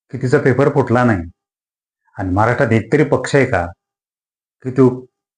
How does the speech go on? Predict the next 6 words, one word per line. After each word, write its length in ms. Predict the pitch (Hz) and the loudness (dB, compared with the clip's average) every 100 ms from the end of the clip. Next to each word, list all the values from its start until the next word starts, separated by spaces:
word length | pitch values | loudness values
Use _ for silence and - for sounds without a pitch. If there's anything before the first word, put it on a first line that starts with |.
| _ | _
फुटला 300 | 110 123 117 | -4 0 2
नाही?" 180 | 101 95 98 _ _ _ _ _ - - | 0 -4 -10 _ _ _ _ _ -20 -2
अरे 160 | 113 127 | 2 2
परीक्षाचे 640 | 127 127 131 143 123 131 | 2 0 0 0 2 2
पेपर 300 | 127 113 113 | 0 2 2
असतील 420 | 107 - 98 92 | 0 -2 -6 -6